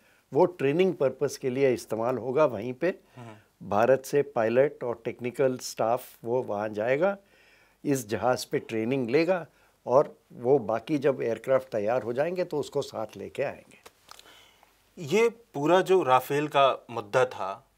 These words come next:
Speaker 2: इसके साथ विवाद भी बहुत गहरा जुड़ा हुआ है।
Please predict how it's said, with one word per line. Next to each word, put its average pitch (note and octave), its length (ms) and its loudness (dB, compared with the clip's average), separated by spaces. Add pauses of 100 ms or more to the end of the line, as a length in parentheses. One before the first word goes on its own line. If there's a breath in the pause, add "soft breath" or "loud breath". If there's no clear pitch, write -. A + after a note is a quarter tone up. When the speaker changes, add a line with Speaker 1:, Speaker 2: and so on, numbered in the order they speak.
(360)
Speaker 2:
इसके D#3+ 240 -2
साथ G3+ 260 0
विवाद C3 360 6
भी C#3 80 -6
बहुत B2 280 -6
गहरा G#2+ 200 -4
जुड़ा G2 240 -6
हुआ F#2+ 220 -14
है। F#2+ 180 -20